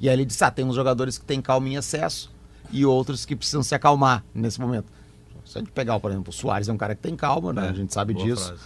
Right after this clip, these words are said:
Speaker 1: né? E, e de repente vale pros dois lances que o Bitelo perde os gols, né? E o Renato diz que, e tem uma outra expressão que ele usa que é do gesto técnico. Se vocês verem a imagem, por exemplo, do segundo gol, aquele que a bola vem cruzada pelo P P,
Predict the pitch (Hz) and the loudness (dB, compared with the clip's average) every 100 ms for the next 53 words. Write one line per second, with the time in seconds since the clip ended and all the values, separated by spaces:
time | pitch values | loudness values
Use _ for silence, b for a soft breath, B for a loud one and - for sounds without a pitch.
0 | B B 107 110 107 104 120 110 B 120 | B B 0 2 2 0 -2 -4 B 0
1 | 117 127 - 143 135 131 143 143 123 135 | 4 4 6 2 4 4 4 4 2 4
2 | 135 131 131 - 123 - 127 135 117 117 | 4 4 2 0 0 2 4 4 2 -2
3 | 104 104 95 107 92 90 90 B B B | -2 -4 0 0 -2 -6 -10 B B B
4 | - 120 123 113 120 127 - 139 107 120 | -2 4 6 6 6 2 0 -2 0 0
5 | 113 123 127 117 - 135 131 123 131 113 | 2 4 4 2 -2 -2 0 0 0 0
6 | 131 120 123 120 139 135 117 123 104 104 | 2 4 2 2 0 0 0 -2 -4 -6
7 | 107 117 139 139 135 117 120 110 107 107 | -6 -4 -2 0 0 2 0 -2 -2 -2
8 | 117 B B B - 104 - 120 135 151 | -2 B B B -12 -6 -2 2 2 4
9 | 131 131 120 123 123 113 120 110 120 117 | 6 6 6 0 0 2 2 2 0 0
10 | 120 107 113 120 120 120 120 107 123 113 | -2 0 0 0 -2 -4 -4 -4 -2 -4